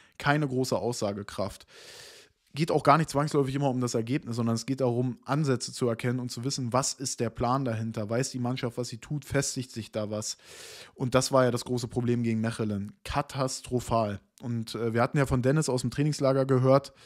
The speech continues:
dass, ähm, Paul Dardai dann doch sehr, ja, sehr Basic-Übungen gemacht hat mit den Spielern und ihnen genau erklärt hat, welcher Pass wann wo hinkommen muss.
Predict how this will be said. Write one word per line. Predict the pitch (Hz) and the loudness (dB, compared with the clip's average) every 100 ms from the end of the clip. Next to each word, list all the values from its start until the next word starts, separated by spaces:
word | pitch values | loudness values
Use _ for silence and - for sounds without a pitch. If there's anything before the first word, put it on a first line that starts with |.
| - - - - _ | -20 -20 -20 -20 _
dass, | 120 120 - - | 2 2 2 -6
ähm, | - 123 117 117 | -2 0 2 0
Paul | 113 120 | 2 2
Dardai | 120 127 143 | 4 4 2
dann | 123 123 | 2 0
doch | 123 131 | 0 -2
sehr, | - 131 123 123 - _ _ _ _ _ | -2 0 2 0 -6 _ _ _ _ _
ja, | 127 160 - - _ _ _ | 4 4 4 -8 _ _ _
sehr | 127 123 123 113 - _ _ - | -6 -2 0 -2 -12 _ _ 0
Basic-Übungen | 143 226 - 131 - 151 131 127 120 | 2 2 0 -2 -2 -2 0 2 0
gemacht | 117 113 113 - 135 | 0 0 -2 -4 -4
hat | 165 - - | -4 -4 -14
mit | 139 123 | -10 -10
den | 120 | -6
Spielern | 143 131 | -4 -2
und | |
ihnen | 135 127 | -2 0
genau | 127 127 190 | 2 4 2
erklärt | 190 - 139 165 | 0 0 0 2
hat, | 160 135 | 0 0
welcher | 123 143 156 143 | 0 0 0 -4
Pass | - 131 143 - 117 | 0 0 0 -4 0
wann | 120 143 143 120 | 2 4 0 -2
wo | 127 139 127 | 0 0 0
hinkommen | 143 180 120 110 110 | -2 -2 0 -2 0
muss. | 120 170 | -2 -4